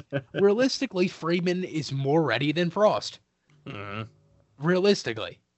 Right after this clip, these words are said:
Speaker 1: Realistically, yes, he is more ready
Speaker 2: He
Speaker 1: than
Speaker 2: is.
Speaker 1: Frost.
Speaker 2: So he would be over Frost. <laughs> So that's why I was like,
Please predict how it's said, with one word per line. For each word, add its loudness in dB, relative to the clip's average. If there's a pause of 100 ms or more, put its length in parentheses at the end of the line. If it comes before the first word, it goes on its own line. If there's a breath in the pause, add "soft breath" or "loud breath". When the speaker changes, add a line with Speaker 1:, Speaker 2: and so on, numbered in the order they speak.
(100)
Speaker 1:
Realistically, 0
yes, -2
he -6
is -6
more -8
ready -10
Speaker 2:
He 2
Speaker 1:
than 2
Speaker 2:
is. -6
Speaker 1:
Frost. -8 (120)
Speaker 2:
So 2
he -8
would -2
be 2
over 6
Frost. -6
<laughs> -8
So 6
that's 4
why 0
I 0
was -4
like, -4